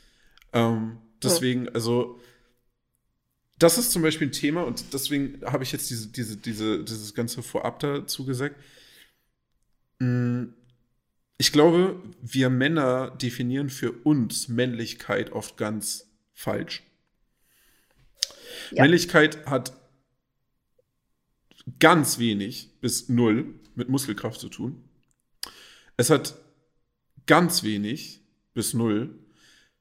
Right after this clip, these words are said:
Speaker 1: mit, ähm, ja, dem typischen, äh, wie soll ich sagen, Hahn im Korb zu tun. Dominanz ist etwas, oder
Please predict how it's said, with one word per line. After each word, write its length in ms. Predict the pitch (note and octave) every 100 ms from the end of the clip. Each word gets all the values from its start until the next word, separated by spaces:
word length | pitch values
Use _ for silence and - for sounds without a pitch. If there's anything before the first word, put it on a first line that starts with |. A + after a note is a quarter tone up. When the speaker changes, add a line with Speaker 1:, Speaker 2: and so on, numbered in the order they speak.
| _ -
Speaker 1:
mit, 640 | B2+ B2+ A#2+ - - - _ _ _ _ _ _ _ _ _ _ _ _ _ _ _ -
ähm, 580 | G#2+ A2 A2 G#2+ G#2+ - -
ja, 380 | A#2 B2 A#2+ - - -
dem 140 | B2 A2+
typischen, 760 | - D3+ C3 - A2 G#2+ G#2+ - _ _ _ _ _ _ _ _ _ -
äh, 640 | - G1+ G1+ - A2+ A2 G#2+ A2
wie 80 | A2+
soll 140 | A2
ich 80 | A2
sagen, 300 | A2 A#2 - -
Hahn 160 | C3
im 140 | C3+ -
Korb 280 | G#2 F#2+
zu 100 | -
tun. 440 | E2 - A2 B2+ - _ _ - - - _ -
Dominanz 920 | B2+ C3 C3 B2+ C#3+ F#3+ G3 - - _ -
ist 460 | D3 C#3+ - - -
etwas, 720 | C3 - C3 C3 - - -
oder 500 | B2+ B2 A#2+ A2+ B2